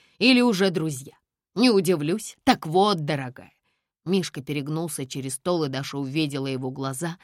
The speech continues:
налитые бешенством и злобой. Испуганная, она вздрогнула и отпрянула. «Да что случилось?» — закричала она. «Это что за концерт?»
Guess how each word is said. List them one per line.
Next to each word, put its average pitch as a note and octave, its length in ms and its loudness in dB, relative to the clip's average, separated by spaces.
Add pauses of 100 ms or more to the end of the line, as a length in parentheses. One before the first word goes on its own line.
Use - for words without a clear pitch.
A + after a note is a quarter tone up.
(460)
налитые G3 600 2
бешенством D#3+ 920 -2
и D#3 40 -4
злобой. C3+ 460 -8 (840)
Испуганная, E3 800 -2
она D#3+ 160 0
вздрогнула D3 720 -2
и C#3+ 40 -4
отпрянула. C3+ 600 -6 (400)
«Да A3+ 200 6
что D4+ 380 2
случилось?» — B3 920 0 (280)
закричала F#3+ 680 0
она. D3+ 320 -6 (460)
«Это D4+ 280 6
что F#4 320 6
за A#3+ 140 6
концерт?» C#4 680 2